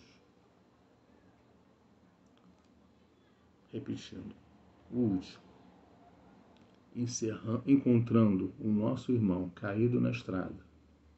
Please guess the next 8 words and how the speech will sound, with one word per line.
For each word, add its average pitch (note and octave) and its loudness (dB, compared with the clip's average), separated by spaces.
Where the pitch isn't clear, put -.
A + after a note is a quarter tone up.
Quantos F3+ 2
irmãos B2 8
nossos A2 2
nós G#2+ 0
encontramos G#2+ 0
caídos G2+ -4
na G#2 -6
estrada? - -12